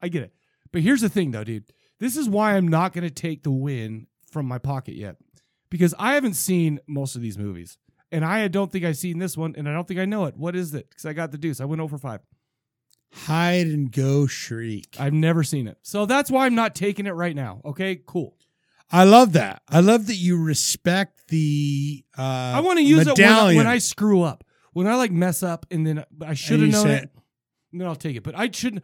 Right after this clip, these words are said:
Speaker 2: I
Speaker 1: I,
Speaker 2: love
Speaker 1: I
Speaker 2: that.
Speaker 1: should have got Slaughter High, but that's the only one I should
Speaker 2: I
Speaker 1: have.
Speaker 2: wish I had a medallion to give you, but you have that.
Speaker 1: Am I a winner in
Speaker 2: You
Speaker 1: your
Speaker 2: own
Speaker 1: eyes,
Speaker 2: that.
Speaker 1: Shane? I'm a,
Speaker 2: Yeah,
Speaker 1: I'm
Speaker 2: you
Speaker 1: a
Speaker 2: kind of are because it's like you do own that.
Speaker 1: Well, yeah, it's, it's just, that's just how it is, man.
Speaker 2: Here's the fun nugget.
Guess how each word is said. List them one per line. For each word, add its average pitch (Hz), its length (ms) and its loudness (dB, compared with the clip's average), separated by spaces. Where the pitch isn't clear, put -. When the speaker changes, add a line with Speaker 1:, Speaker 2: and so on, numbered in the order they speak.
Speaker 2:
I 170 120 6
Speaker 1:
I, 185 40 10
Speaker 2:
love 208 140 8
Speaker 1:
I - 40 4
Speaker 2:
that. 160 100 4
Speaker 1:
should 339 120 2
have 233 100 0
got 220 140 -2
Slaughter 185 400 -2
High, 131 200 -4
but 131 160 -10
that's 185 200 -6
the 190 80 -4
only 160 160 -4
one 131 140 -8
I 120 40 -12
should 127 80 -4
Speaker 2:
I 156 40 4
Speaker 1:
have. 180 100 8
Speaker 2:
wish 220 220 6
I 214 100 4
had 196 240 2
a 180 60 0
medallion 170 640 -2
to 170 80 -2
give 160 220 -2
you, 175 180 -2
but 135 280 -8
you 147 180 2
have 151 320 2
that. 98 240 -8
Speaker 1:
Am 247 120 -4
I 320 60 -2
a 202 80 2
winner 151 360 0
in 135 80 -2
Speaker 2:
You 135 80 4
Speaker 1:
your 143 80 6
Speaker 2:
own 151 160 6
Speaker 1:
eyes, 127 80 4
Speaker 2:
that. - 80 -6
Speaker 1:
Shane? 147 300 -6
I'm 185 160 -6
a, - 20 -2
Speaker 2:
Yeah, 269 260 2
Speaker 1:
I'm 151 120 -4
Speaker 2:
you 160 120 2
Speaker 1:
a 131 40 0
Speaker 2:
kind 247 240 0
of 175 100 0
are 196 220 0
because 151 360 -4
it's 156 140 -10
like 156 220 -4
you 165 140 0
do 175 300 -6
own 175 280 -2
that. 98 280 -8
Speaker 1:
Well, 254 160 -4
yeah, 185 180 0
it's, - 240 -10
it's 170 200 -10
just, 170 160 -10
that's 175 160 -8
just 156 140 -10
how 127 120 -8
it 101 60 -16
is, 92 140 -18
man. 92 100 -20
Speaker 2:
Here's 208 320 6
the 208 80 4
fun 185 260 4
nugget. 131 420 0